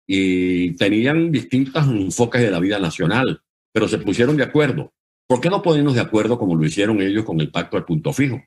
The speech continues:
Yo no estoy santificando el Pacto del Punto Fijo, pero tampoco lo demonizo. Yo anoche proponía para, para el futuro de Venezuela que todos suscribamos un pacto de Estado. ¿Por qué no proponemos suscribir un pacto de Estado? ¿Y por qué lo llamo pacto de Estado?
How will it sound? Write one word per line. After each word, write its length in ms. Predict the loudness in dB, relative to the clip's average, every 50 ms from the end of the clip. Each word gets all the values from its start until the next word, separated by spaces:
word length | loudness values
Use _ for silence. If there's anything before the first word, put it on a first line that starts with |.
| _ _ _ _ _ _ -4
Yo 100 | -2 0
no 80 | 0
estoy 260 | 2 2 2 2 2 0
santificando 840 | 0 0 0 0 0 -2 -4 -2 -4 -2 -2 -2 -2 0 0 -2
el 100 | -2 -2
Pacto 280 | -2 -6 -6 -4 -4 -6
del 60 | -4
Punto 280 | -4 -6 -4 -6 -8
Fijo, 240 | -6 -8 -10 -10 -10 -4
pero 200 | -2 -2 -2 -2
tampoco 340 | -2 -2 -2 -2 0 0
lo 100 | 0 0
demonizo. 600 | 0 0 0 0 0 0 0 -2 -4 -8 -14 _ _ _ _ _ _ _ -4
Yo 100 | -2 0
anoche 380 | 2 2 2 2 2 0 0
proponía 500 | 0 0 -2 0 0 0 2 2 0 0
para, 340 | 0 -2 -2 -2 -2 -4 -4 -4
para 140 | -2 -2 -2
el 60 | -2
futuro 380 | -2 -4 -2 -2 0 2 2 2
de 80 | 2
Venezuela 500 | 2 0 -2 -2 -2 -2 -2 0 0 -2
que 120 | -4 -6 -6
todos 300 | -2 -2 0 0 0 0
suscribamos 560 | -2 -4 -2 -2 0 0 0 0 0 0 -2
un 120 | -2 -4 -4
pacto 300 | -4 -4 -4 -2 -2 -2
de 80 | -2
Estado. 380 | -2 -4 -6 -8 -8 -8 -10 _ _ _ _ _ _ _
¿Por 120 | -8 -4 0
qué 80 | 0
no 100 | 0 2
proponemos 500 | 0 0 0 0 2 2 2 2 0 0
suscribir 380 | -2 -6 -4 -2 -2 0 0 -2
un 100 | -2 -2
pacto 300 | -2 -4 -6 -4 -4 -4
de 80 | -4
Estado? 320 | -4 -4 -8 -8 -6 -4 -4
¿Y 80 | -4
por 160 | 0 0 0 2
qué 80 | 2
lo 80 | 2 2
llamo 400 | 2 2 2 2 0 0 -2 -4
pacto 320 | -2 -2 -2 0 0 0 0
de 60 | 0
Estado? 460 | -2 -2 -2 -2 -2 -2 -4 -8 _